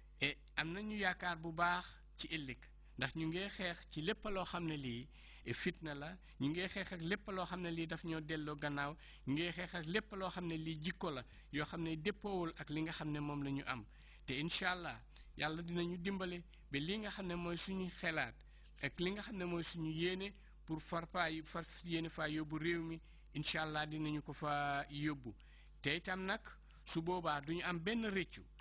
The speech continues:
ci li nga xam ne mooy taxawaay bi nga xam ne moom la ñu taxawee,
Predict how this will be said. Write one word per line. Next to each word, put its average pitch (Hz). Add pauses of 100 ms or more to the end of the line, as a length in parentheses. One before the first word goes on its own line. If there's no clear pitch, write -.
(200)
ci 135
li 165
nga 196
xam 180
ne 160
mooy 165
taxawaay 175
bi 170
nga 185
xam 175
ne 170
moom 165
la 160
ñu 156
taxawee, 139